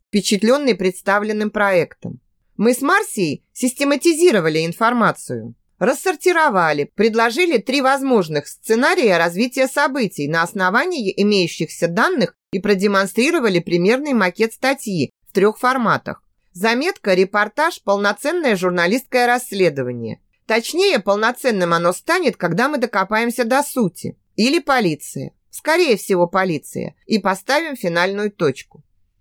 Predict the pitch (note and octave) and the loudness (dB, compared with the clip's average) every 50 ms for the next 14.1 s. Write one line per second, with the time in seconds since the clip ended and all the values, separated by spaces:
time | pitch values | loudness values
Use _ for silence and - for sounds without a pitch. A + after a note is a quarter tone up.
0 | _ _ _ _ _ _ _ _ _ D4 G#4 A#4 A4+ - G4+ F#4+ - - D#4 C#4+ | _ _ _ _ _ _ _ _ _ 2 2 2 2 2 -2 -2 -2 -2 -2 -2
1 | C#4 - - - D4+ C#4 A#3 - A#3 G#3 - A#3 A3+ - - B3 C4 B3+ - E4 | -2 -2 0 0 2 2 2 0 -2 -2 0 -2 -2 0 0 0 0 0 -2 -2
2 | F#4+ F#4+ F4+ F4+ F4 D#4+ A3+ G#3 A3+ A3 G3+ F#3+ - - F3 F3 E3 F3 - - | -2 0 0 0 0 0 2 2 2 2 2 0 -2 -4 -2 -2 -2 -2 -2 -2
3 | G#3+ G#3 C4 C4+ C#4+ A#3+ C4+ D4+ C#4+ - F4+ G4 G4+ G4+ F#4 D#4+ C#4+ C4+ B3+ A#3+ | 0 2 2 0 0 0 -2 -2 0 0 0 0 0 0 -2 0 0 0 0 -2
4 | - - G#3+ G3 F#3+ F3+ - - - _ _ _ _ _ _ _ _ _ _ _ | -2 -2 -2 -2 -2 -4 -8 -16 -20 _ _ _ _ _ _ _ _ _ _ _
5 | F#3+ G3+ G#3 - - A#3 D4+ E4+ - - D4+ A#3+ - G3 F#3 F3+ - F#3 G#3+ A3+ | -2 -2 -2 -2 -4 -6 -6 -6 -4 -4 -6 -2 0 0 0 0 2 0 0 0
6 | - C4 B3+ B3+ B3 B3+ A3 G3+ D#3+ B2 C3+ - _ _ _ _ _ _ _ _ | 0 -2 0 0 0 2 2 2 0 0 -4 -8 _ _ _ _ _ _ _ _
7 | _ _ _ _ _ _ - A3 D#4+ E4 D4 C#4 D4+ F4 - _ _ _ _ _ | _ _ _ _ _ _ -4 0 2 2 2 2 0 -2 -8 _ _ _ _ _
8 | _ _ _ _ F#3+ E3 E3+ F#3 G#3+ A3 - C4+ D4+ D4+ D4+ D#4+ E4 C4 B3 D#4 | _ _ _ _ -4 0 0 0 0 -2 -2 -2 -2 -2 -2 -4 -8 -4 0 0
9 | F4+ D#4 C#4 B3 G#3+ F3+ D3+ B2+ A2+ A2+ - _ _ _ _ _ F#3+ A3+ D4+ F#4 | 0 0 0 0 0 0 0 0 -2 -6 -10 _ _ _ _ _ 0 0 2 2
10 | F#4 F#4 F4+ E4+ F4 - - F4 E4+ F4 F4 - - C#4+ C#4 A3+ E3+ D3+ C#3+ - | 2 2 2 0 -2 -2 -2 0 2 2 2 2 2 2 2 4 4 2 0 0
11 | D#3+ D3+ D3+ D3+ D3 C#3 B2+ A#2 G#2+ G2+ - _ _ _ _ _ _ _ _ _ | -4 -4 -4 -6 -2 -2 0 0 0 -4 -6 _ _ _ _ _ _ _ _ _
12 | _ - F#3 F#3+ G#3+ B3 B3 A#3 D#4 C4+ F4+ D#4+ C#4+ F4 F4 F4+ E4 D#4 G#3+ G3 | _ -2 2 4 4 4 2 2 0 0 0 0 2 2 2 4 2 2 2 0
13 | G#3+ A3+ B3+ A#3+ - C4 A#3+ A#3+ - - - A3 G#3+ G#3 G3 F#3 - - F3+ E3 | 0 0 0 -2 0 -2 -2 -2 -4 -4 -2 0 2 2 2 0 -2 -8 -10 -10
14 | E3+ | -10